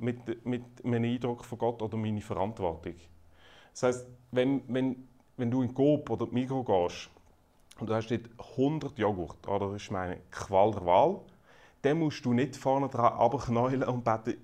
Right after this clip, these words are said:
"Gott, welches Joghurt muss ich jetzt da essen?" Oder welches, welches, genau. Wieso nicht? Weil,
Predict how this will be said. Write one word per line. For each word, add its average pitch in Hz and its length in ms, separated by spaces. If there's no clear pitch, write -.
"Gott, 156 380
welches 131 320
Joghurt 117 260
muss 110 140
ich 107 80
jetzt - 240
da 95 160
essen?" 104 200
Oder 98 240
welches, 165 500
welches, 160 440
genau. 90 460
Wieso 160 460
nicht? 208 340
Weil, 151 300